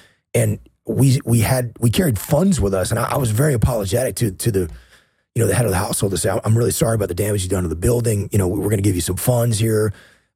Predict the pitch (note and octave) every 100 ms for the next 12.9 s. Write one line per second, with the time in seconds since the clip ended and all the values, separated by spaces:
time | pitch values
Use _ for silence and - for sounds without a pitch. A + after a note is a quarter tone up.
0 | - F2+ F#2 G2 A#2+ F#2+ - G2+ - G#2+
1 | F#2 - G2 G#2+ A2+ G#2+ G#2+ G#2+ G#2 F#2+
2 | F2 - F#2+ E2 G#2+ G#2 G2+ A2+ A2+ G2
3 | F#2+ G2+ F#2 E2+ G#2 E2+ E2+ G2+ G2 F2+
4 | A2+ G#2 G2+ G2 F#2+ - F#2 F#2 F#2+ F#2+
5 | F#2 E2+ F2+ F2 F#2 F2+ E2 - - -
6 | - F2 - - - - - - _ _
7 | - F#2 E2 B2 A#2 - - C#3 C#3+ G#2+
8 | - F#2+ C3+ G#2 F#2+ A2+ G#2+ F#2 F2+ F2
9 | F#2 E2 - G2+ F2+ D#2+ - _ _ -
10 | G2+ F2+ - G#2 A#2+ F#2+ E2+ F2 E2+ F2
11 | - F#2+ E2+ E2+ F#2 F2 E2+ G#2 G2 -
12 | F#2+ F2+ F2+ F2 F2+ F2 E2+ D#2+ E2